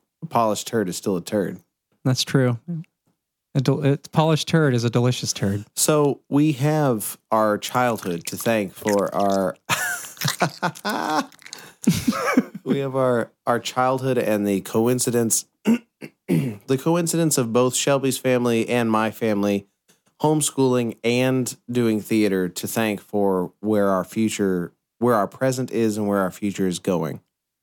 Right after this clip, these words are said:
Speaker 2: And because, uh, this is also, man, this is so cool. Uh, your mom, because you were homeschooled, also has her own podcast show.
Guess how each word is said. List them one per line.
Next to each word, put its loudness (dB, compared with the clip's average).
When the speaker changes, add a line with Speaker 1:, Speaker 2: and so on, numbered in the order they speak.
Speaker 2:
And 4
because, 4
uh, 4
this 2
is 2
also, 2
man, 6
this 4
is 2
so 4
cool. 2
Uh, 4
your 4
mom, 2
because 2
you 4
were 4
homeschooled, 2
also 2
has 2
her 2
own 4
podcast -2
show. 0